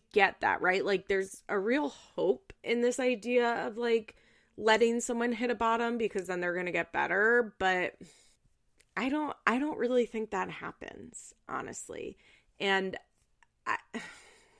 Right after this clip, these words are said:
I understand, though, like, the idea of enabling, and that Ryan's parents are definitely enabling him. And in my opinion, he should not be living there. I mean, just besides the fact that he's using, he shouldn't be living there because he's violent,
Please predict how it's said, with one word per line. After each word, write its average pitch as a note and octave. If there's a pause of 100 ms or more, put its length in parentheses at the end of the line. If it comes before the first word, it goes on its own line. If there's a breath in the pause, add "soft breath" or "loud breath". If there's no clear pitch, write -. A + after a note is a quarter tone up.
(280 loud breath)
I A3+
understand, A#3
though, G2+
like, -
the -
idea E3
of D#3+
enabling, G3
and F3
that D#3+
Ryan's E3
parents E3
are E3 (160)
definitely G3
enabling F3+
him. F3+ (440 loud breath)
And F3+
in E3
my F3
opinion, F#3
he E3+
should -
not G3
be G#3
living F3+
there. E3+
I -
mean, E3+ (520 soft breath)
just A#3
besides G3+
the F#3+
fact E3+
that F3
he's F3
using, D3+
he F#3+
shouldn't G#3+
be F3
living F#3
there E3
because E3+
he's E3 (400)
violent, F3